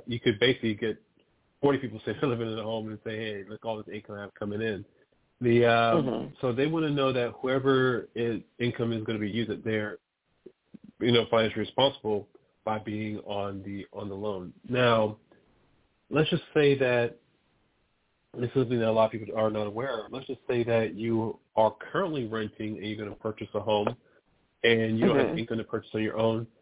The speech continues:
Speaker 1: If that person, if your roommate has been paying you for their portion of the rent, it's very important that they're actually paying you by check or some, some way that we could prove that's coming from their account to your account on a regular basis. It just can't be like, "Oh, they just gave me cash every month."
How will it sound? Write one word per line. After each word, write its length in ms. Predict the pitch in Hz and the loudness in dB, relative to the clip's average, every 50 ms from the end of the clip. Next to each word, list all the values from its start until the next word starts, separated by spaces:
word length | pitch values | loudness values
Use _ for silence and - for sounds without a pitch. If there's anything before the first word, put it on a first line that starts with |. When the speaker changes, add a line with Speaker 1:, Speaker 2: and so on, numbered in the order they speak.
| _ _ _ _ _ _ _ _ _ _ _ - | _ _ _ _ _ _ _ _ _ _ _ 2
Speaker 1:
If 160 | 139 131 120 - - | 2 2 2 0 -2
that 280 | - 135 180 202 - - | 0 0 0 0 -2 -4
person, 400 | - 180 180 180 - - 160 143 | -4 -2 -2 -2 -2 -4 -6 -6
if 120 | 123 - | -4 -2
your 140 | 151 175 190 | -2 -2 -2
roommate 400 | 143 147 165 165 160 139 123 117 | -2 -2 -4 -2 -2 -4 -4 -4
has 140 | 120 120 113 | -4 -6 -6
been 160 | - 117 113 | -4 -8 -8
paying 420 | 110 - - 117 117 120 120 117 117 | -8 -6 -4 -2 0 0 0 0 0
you 400 | 117 117 117 113 117 117 120 123 _ _ _ _ _ _ _ - | -2 -2 -2 -4 -4 -6 -10 -12 _ _ _ _ _ _ _ 0
for 300 | 117 117 113 110 110 107 | 2 4 4 4 2 2
their 200 | 107 117 117 113 | 4 4 2 2
portion 380 | - - 120 107 - 117 110 | 2 -4 -4 -4 -2 -4 -4
of 80 | 107 104 | -2 -2
the 40 | 107 | 0
rent, 220 | 113 117 139 117 | 0 0 0 0
it's 120 | 123 113 | -2 0
very 160 | 107 135 147 143 | 2 2 4 4
important 340 | 135 135 - 139 123 117 | 2 0 -2 -4 -4 -2
that 60 | 113 113 | -2 0
they're 100 | 113 117 | 0 0
actually 340 | 117 - - 123 113 110 | 0 -2 -6 -4 -4 -4
paying 340 | 107 _ - 117 110 110 110 | -4 _ -6 -4 -2 0 0
you 100 | 107 107 | 0 -2
by 280 | 104 104 107 107 104 101 - - - | -2 -2 -2 -2 -2 -4 -8 -6 0
check 300 | 113 110 113 110 - - | 2 2 2 0 0 0
or 200 | 107 107 104 101 - - | 2 2 2 2 -2 -4
some, 140 | 110 104 - - - - - | -4 -4 -6 -10 -16 -12 -4
some 140 | - 117 110 | -2 0 2
way 140 | 110 107 107 | 4 2 4
that 220 | 107 110 101 92 - _ _ _ _ _ | 4 2 0 -2 -4 _ _ _ _ _
we 120 | - 120 113 | -2 -2 0
could 160 | - 104 - | 0 -2 -2
prove 140 | - 123 120 | 2 4 4
that's 180 | 113 107 - - | 4 2 0 -4
coming 140 | 113 107 | -6 -4
from 180 | 104 - 107 104 | -2 -2 -2 0
their 220 | 98 107 110 110 | 2 2 2 2
account 440 | 107 - - - 110 110 107 98 - - - - | 2 0 -2 -2 0 0 0 0 -4 -8 -6 -6
to 80 | 110 | -2
your 160 | 107 107 107 | 2 2 2
account 400 | 107 107 - - 117 117 120 117 - _ _ _ - - | 2 2 0 0 0 2 0 0 -4 _ _ _ -4 0
on 60 | 113 | 4
a 40 | 107 | 4
regular 260 | 110 107 107 110 104 | 4 4 4 2 2
basis. 220 | 104 110 107 - | 2 0 0 0
It 60 | 110 | -2
just 180 | 110 113 - - | -2 -2 -2 2
can't 180 | - 110 104 98 | 2 2 4 4
be 80 | 107 | 2
like, 160 | 104 101 92 | 2 2 0
"Oh, 160 | - 92 101 95 | 0 0 0 0
they 120 | 98 98 | 0 -2
just 160 | 95 98 - - | -2 -4 -4 -2
gave 120 | 107 101 | -2 -2
me 100 | 95 92 | -2 -4
cash 280 | - - 107 104 95 - | -4 0 0 0 0 0
every 140 | - 107 110 | -2 -2 0
month." 240 | 110 110 113 123 131 | 0 0 0 0 -2